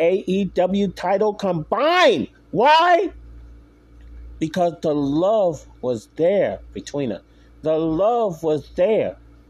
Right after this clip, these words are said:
And there's not a day that go by that I still miss you, man.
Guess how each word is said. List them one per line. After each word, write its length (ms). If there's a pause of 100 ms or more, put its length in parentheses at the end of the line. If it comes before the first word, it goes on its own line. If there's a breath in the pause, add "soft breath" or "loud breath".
(2750)
And 440 (600)
there's 160
not 160
a 60
day 320
that 160
go 140
by 320
that 140
I 80
still 300
miss 320
you, 60
man. 280